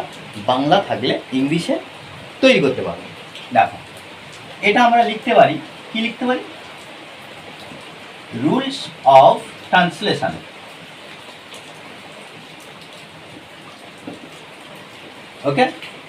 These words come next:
rules of translation। ওকে, দেখো, আমার ফুল গাছ লাগানোর শখ, আমার বাড়ি যেতে ইচ্ছে করছে, তোমার ঘুম পাচ্ছে, তোমাকে কোন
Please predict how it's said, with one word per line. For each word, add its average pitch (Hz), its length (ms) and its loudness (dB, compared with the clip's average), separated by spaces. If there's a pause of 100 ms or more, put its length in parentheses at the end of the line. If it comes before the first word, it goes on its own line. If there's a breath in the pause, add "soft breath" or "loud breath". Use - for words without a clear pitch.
(160)
rules 196 260 0 (100)
of 269 80 4 (160)
translation। - 600 -2 (840)
ওকে, 240 140 2 (800)
দেখো, - 200 -4 (1200)
আমার 240 180 6 (120)
ফুল 220 260 -2
গাছ 254 140 8 (120)
লাগানোর 190 440 6
শখ, - 220 8 (880)
আমার 220 180 6 (120)
বাড়ি 170 280 2
যেতে 233 180 -4 (120)
ইচ্ছে - 300 -6 (420)
করছে, 262 400 2 (500)
তোমার 208 220 0 (100)
ঘুম 175 120 0 (100)
পাচ্ছে, - 360 4 (640)
তোমাকে 214 340 0 (840)
কোন 254 160 4